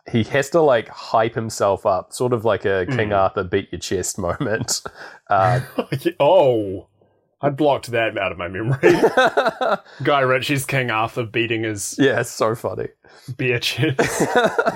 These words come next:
Speaker 1: But yeah, he hypes himself into doing it and then says, "Never forget what happened here on this Christmas day." And he beheads the knight in one,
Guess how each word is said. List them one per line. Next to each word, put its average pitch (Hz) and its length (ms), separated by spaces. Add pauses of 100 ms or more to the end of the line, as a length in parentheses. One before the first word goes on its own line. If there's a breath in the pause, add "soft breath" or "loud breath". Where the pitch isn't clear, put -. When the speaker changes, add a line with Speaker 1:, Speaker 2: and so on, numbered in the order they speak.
(460 loud breath)
Speaker 1:
But 127 120
yeah, 113 180
he 135 200
hypes - 440
himself 156 400
into 127 260
doing 110 280
it 101 120
and 101 160
then 98 160
says, 101 320
"Never 135 280
forget 120 400 (160)
what 113 160
happened 104 320
here 101 240
on 98 240
this 92 120
Christmas - 440
day." 90 440
And 95 180
he 95 140
beheads 113 600
the 104 120
knight 95 380
in 90 280
one, 101 340